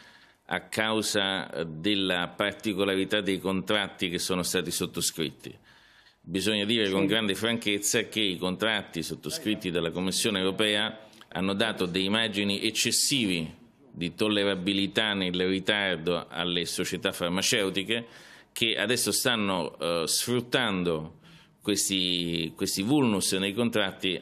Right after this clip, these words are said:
Speaker 1: a proprio favore. Quindi i contratti sono stati fatti male. Non solo, ma io credo che la Commissione Europea ha commesso un altro errore di metodo.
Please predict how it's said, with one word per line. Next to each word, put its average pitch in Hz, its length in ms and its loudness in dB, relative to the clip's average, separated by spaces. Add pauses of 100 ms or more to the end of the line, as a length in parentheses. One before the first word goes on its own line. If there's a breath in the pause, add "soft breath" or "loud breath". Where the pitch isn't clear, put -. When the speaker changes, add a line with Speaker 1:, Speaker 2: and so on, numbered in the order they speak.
(160)
Speaker 1:
a 95 120 -2
proprio 95 320 0
favore. 90 580 0 (720 loud breath)
Quindi 104 260 0
i 104 60 -2
contratti 113 460 0
sono 120 160 2
stati 101 260 2
fatti 90 440 -2
male. 82 560 0
Non 110 260 0
solo, 101 520 2 (460 loud breath)
ma 104 460 0
io 139 200 2
credo 120 320 2
che 123 120 0
la 107 80 0
Commissione 104 340 2
Europea 117 400 0
ha 92 80 -4
commesso 113 440 0
un 117 180 2
altro 113 460 0
errore 92 580 2
di 98 120 2
metodo. 85 760 0